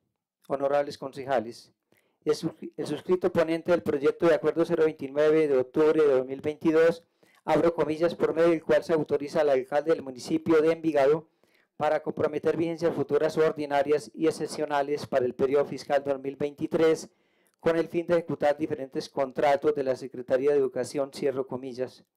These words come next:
amparado en la normativa constitucional, las leyes catorce ochenta y tres de dos mil once, ochocientos diecinueve de dos mil tres y el artículo ochenta y cuatro de la Ley treinta de mil novecientos noventa y dos,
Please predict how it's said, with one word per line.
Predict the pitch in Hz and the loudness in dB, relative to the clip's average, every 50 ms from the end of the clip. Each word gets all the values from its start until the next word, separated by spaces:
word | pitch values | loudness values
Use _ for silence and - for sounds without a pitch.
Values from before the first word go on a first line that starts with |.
| _ _ _ _ _ _ _ _ _ | _ _ _ _ _ _ _ _ _
amparado | - 147 143 139 - 160 151 151 151 156 165 170 | -6 -6 -4 -2 0 0 2 4 4 4 4 4
en | 165 | 2
la | 156 151 | 0 0
normativa | 143 147 147 151 151 156 160 _ _ - 147 139 143 139 135 - - 156 165 156 156 156 151 151 | 0 0 0 0 -2 -4 -10 _ _ -20 -16 -10 -8 -6 -6 -6 -4 -2 0 2 2 2 2 0
constitucional, | - 160 156 - - - - - 143 - 151 135 143 147 147 143 143 - _ _ _ _ _ _ _ _ _ | 0 -2 -2 -2 -4 -10 -10 -8 -6 -6 -4 -4 -2 -2 -2 -2 -4 -8 _ _ _ _ _ _ _ _ _
las | - 160 156 160 | 0 0 2 2
leyes | 170 170 175 196 185 - | 2 2 4 2 2 2
catorce | - 156 - - 156 156 170 | 0 0 2 2 0 0 0
ochenta | 170 - 170 143 - 147 | -2 -4 -4 -4 -2 -2
y | 139 | -4
tres | 131 - 151 156 160 156 | -2 0 0 0 2 2
de | 156 160 147 | 2 2 2
dos | 139 131 | 2 0
mil | 127 135 131 143 | -2 -4 -2 0
once, | 143 143 147 - - 156 143 _ _ _ _ _ _ _ _ | -2 -2 -2 -6 -16 -18 -18 _ _ _ _ _ _ _ _
ochocientos | - - - - 170 156 175 175 170 - 180 180 | -2 -2 0 0 0 -2 -2 -2 0 0 0 2
diecinueve | 170 156 - 156 147 147 156 156 156 | 0 0 -2 -4 -2 0 2 2 2
de | 151 | 2
dos | 147 139 | 0 -2
mil | 131 135 135 131 | -4 -8 -12 -10
tres | - - 165 165 160 156 - - - _ _ _ _ _ | -4 0 2 2 2 0 -2 -10 -20 _ _ _ _ _
y | - 131 139 | -2 0 0
el | 135 135 | 2 2
artículo | 131 135 - 180 175 - 175 180 165 | 0 0 -2 -6 -4 -2 0 0 2
ochenta | 160 156 151 139 131 135 131 | 0 0 -4 -4 -2 0 0
y | 123 | 0
cuatro | - 160 165 160 156 - 170 165 | 2 2 2 2 2 2 4 2
de | 156 147 | 4 4
la | 131 131 | 2 2
Ley | 127 131 139 143 | 2 2 0 0
treinta | - - 165 160 151 151 - 156 147 | 0 0 0 0 0 -2 -2 0 0
de | 143 139 131 | 0 0 -2
mil | 131 123 | -6 -8
novecientos | 120 120 120 110 - 143 139 135 - 151 147 | -10 -10 -10 -8 -8 -10 -10 -8 -8 -8 -6
noventa | 139 131 123 120 117 127 123 | -6 -6 -6 -8 -8 -6 -6
y | 123 | -2
dos, | 120 151 156 160 156 - - | 0 2 2 2 0 -2 -8